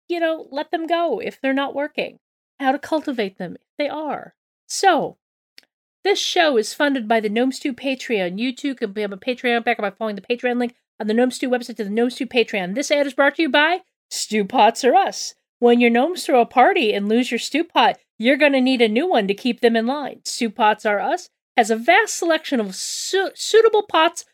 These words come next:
for keeping a wide range of minions in line. We also provide rush delivery for additional charge.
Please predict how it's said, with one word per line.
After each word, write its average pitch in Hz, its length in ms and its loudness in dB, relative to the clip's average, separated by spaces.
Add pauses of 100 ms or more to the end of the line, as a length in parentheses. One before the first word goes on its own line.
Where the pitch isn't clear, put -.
(140)
for 214 80 -2
keeping 359 440 0
a 202 120 2
wide 302 400 2
range 302 320 0
of 247 140 -6
minions 247 440 0
in 214 280 -2
line. 175 400 -4 (320)
We 247 240 -2
also 294 600 0
provide 202 440 -2
rush 247 280 -4
delivery 240 440 0
for 208 200 -8
additional 185 460 -6
charge. 160 580 -8